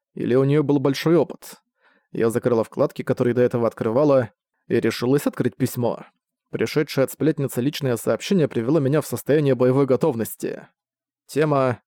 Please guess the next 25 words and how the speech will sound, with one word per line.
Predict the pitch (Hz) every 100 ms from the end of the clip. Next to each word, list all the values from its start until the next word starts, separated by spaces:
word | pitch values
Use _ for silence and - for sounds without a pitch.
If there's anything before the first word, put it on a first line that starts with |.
| -
«Р. | 117 123 135 110 _
Букашка». | 127 135 143 160 - - - - _ _ _ -
Доказательства? | 123 123 123 120 175 254 - 117 98 - _ _ _
Вчера | _ - 117
вечером | 139 190 - 147
ты | 131
молчала, | 135 120 120 220 175
пока | 131 123
я | 151
не | 131
спросила | - 123 - 165
твоё | 135 139 139
имя. | 190 147 - - _ _ _ _
Здоровяка | 127 113 123 123 120 139
жутко | 131 -
покусали, | - 110 110 151 151 131 110 _ -
а | -
ты | 247
ещё | 165 -
и | 151
распылила | 120 - 139 202
на | 131
него | 120 127 170
перцовый | - - 151 131
аэрозоль. | 123 117 117 120 -